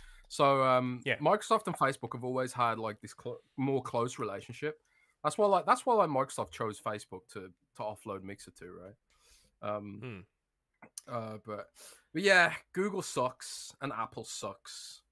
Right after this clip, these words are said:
Speaker 1: and Windows Phone is, is
Speaker 2: That's,
Speaker 1: dead.
Speaker 2: I'm telling you,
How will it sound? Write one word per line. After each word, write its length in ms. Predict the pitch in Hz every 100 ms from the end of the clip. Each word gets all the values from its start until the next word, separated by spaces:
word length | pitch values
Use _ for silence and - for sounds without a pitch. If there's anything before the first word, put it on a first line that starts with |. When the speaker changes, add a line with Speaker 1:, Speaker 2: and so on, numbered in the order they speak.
| _ -
Speaker 1:
and 340 | 113 107 104
Windows 340 | 110 107 104 -
Phone 460 | 104 101 98 101 _ _ _ _ _ _ _ _ _ _ - 107 _ -
is, 220 | 101 - -
is 100 | 98
Speaker 2:
That's, 240 | 110 -
Speaker 1:
dead. 40 | -
Speaker 2:
I'm 140 | 123
telling 340 | 110 139 147 127
you, 180 | 120